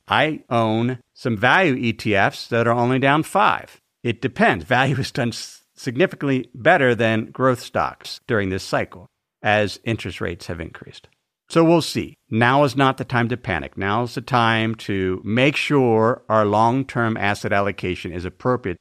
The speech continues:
so our lifestyle will not be compromised if we see those level of losses. Just because the Federal Reserve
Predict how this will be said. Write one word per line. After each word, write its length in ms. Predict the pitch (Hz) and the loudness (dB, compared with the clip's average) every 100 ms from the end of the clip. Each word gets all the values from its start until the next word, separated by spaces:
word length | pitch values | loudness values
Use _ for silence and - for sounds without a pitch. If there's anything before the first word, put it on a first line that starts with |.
| - | -8
so 280 | 196 117 - | -6 -4 2
our 180 | 135 170 | 4 6
lifestyle 800 | 151 160 - - 98 92 95 98 | 4 2 0 2 4 4 2 0
will 180 | 107 104 | -2 0
not 320 | 107 117 123 | 2 2 0
be 140 | 127 | -2
compromised 880 | 123 139 127 - 87 82 80 90 - - | 0 2 2 0 -2 -2 -2 -4 -6 -4
if 280 | 110 - | -4 -2
we 120 | 107 92 | -4 -6
see 420 | - 98 90 - | -4 -2 -2 -4
those 300 | 95 82 82 | -6 -6 -6
level 360 | 82 73 80 - | -8 -8 -8 -10
of 160 | 80 85 | -10 -8
losses. 560 | 71 64 - 120 160 _ _ _ _ _ _ _ | -6 -6 -6 -8 -10 _ _ _ _ _ _ _
Just 300 | - 131 - | 2 2 4
because 640 | - 135 147 127 123 123 120 | 0 0 4 4 4 2 -2
the 100 | 107 | -2
Federal 300 | 123 117 120 | 0 2 2
Reserve 500 | 107 107 104 107 | 2 2 2 0